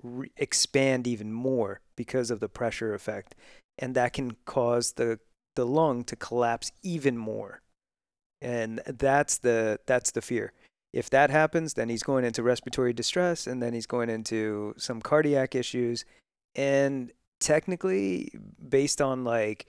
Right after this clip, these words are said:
British Thoracic Society medicine and, and stuff like that, you can go back theoretically within two weeks to flying.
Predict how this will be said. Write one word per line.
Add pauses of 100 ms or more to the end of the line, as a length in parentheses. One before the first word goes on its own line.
(520)
British
Thoracic
Society
medicine
and,
and
stuff
like
that,
you
can
go
back
theoretically
within
two
weeks (440)
to
flying.